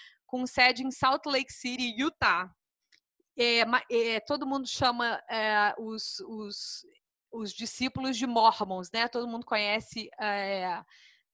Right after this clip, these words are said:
eles como mormons. O que que eles acreditam? Os mormons acreditam que se eu me converter, eu posso converter os meus ancestrais. Então, os caras saíram pelo mundo,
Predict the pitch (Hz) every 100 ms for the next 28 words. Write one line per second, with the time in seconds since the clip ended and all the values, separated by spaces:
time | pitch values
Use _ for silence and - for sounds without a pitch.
0 | _ 190 208 220 - 233 240 247 202 180
1 | 190 170 175 - - - _ _ _ _
2 | 392 415 440 392 349 370 349 330 220 175
3 | - 180 247 240 269 359 381 339 285 277
4 | 277 220 262 - 277 - - - 294 294
5 | 381 415 392 320 277 233 220 - - 262
6 | 233 - 233 233 262 - 277 254 262 -
7 | 254 254 254 254 247 247 262 262 285 294
8 | - 226 180 170 175 _ _ - - _
9 | 285 302 - 339 370 349 - 277 294 330
10 | - 302 277 320 359 370 330 339 370 311
11 | 302 330 294 185 160